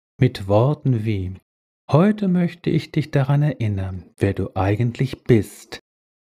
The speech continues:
In den Augen deines Vaters im Himmel und in den Augen von Jesus bist du"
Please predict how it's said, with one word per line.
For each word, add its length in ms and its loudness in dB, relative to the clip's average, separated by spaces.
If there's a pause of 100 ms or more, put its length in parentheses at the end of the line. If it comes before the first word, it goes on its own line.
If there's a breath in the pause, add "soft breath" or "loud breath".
(140)
In 120 -4
den 180 -4
Augen 400 2
deines 320 -2
Vaters 500 -2
im 140 0
Himmel 460 -4
und 180 -4
in 140 -8
den 160 -4
Augen 400 0
von 240 -4
Jesus 560 -4
bist 360 -2
du" 360 2